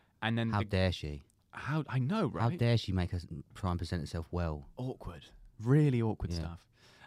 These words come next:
Speaker 1: Um, no, but my point is, so, you know, they come in and the guy would be like, you know, whatever. And then every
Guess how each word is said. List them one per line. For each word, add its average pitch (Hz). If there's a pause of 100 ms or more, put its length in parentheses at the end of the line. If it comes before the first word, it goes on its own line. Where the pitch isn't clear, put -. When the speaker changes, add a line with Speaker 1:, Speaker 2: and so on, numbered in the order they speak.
Speaker 1:
Um, 113
no, 165
but 127
my 143
point 156
is, 117
so, 117
you 117
know, 117
they 110
come 127
in 113
and 120
the 123
guy 131
would 120
be 107
like, 95
you 101
know, 87
whatever. 87
And 113
then 117
every 135